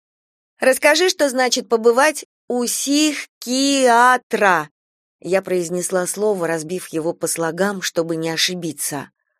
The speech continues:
Марджери передёрнула. «Да ничего особенного. Он задаёт вопросы, я отвечаю на них так, как должны отвечать хорошие девочки. Потом ухожу и жду, пока он говорит с мамой». «Он приятный человек?»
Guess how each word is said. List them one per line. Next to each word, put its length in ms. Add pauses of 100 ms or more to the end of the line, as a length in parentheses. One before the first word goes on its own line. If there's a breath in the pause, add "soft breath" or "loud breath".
(220)
Марджери 580
передёрнула. 960 (500)
«Да 200
ничего 340
особенного. 760 (120)
Он 160
задаёт 460
вопросы, 600 (160)
я 220
отвечаю 460
на 100
них 240
так, 240
как 220
должны 300
отвечать 440
хорошие 460
девочки. 580 (420)
Потом 360
ухожу 380
и 100
жду, 180
пока 320
он 140
говорит 380
с 60
мамой». 480 (640)
«Он 240
приятный 480
человек?» 600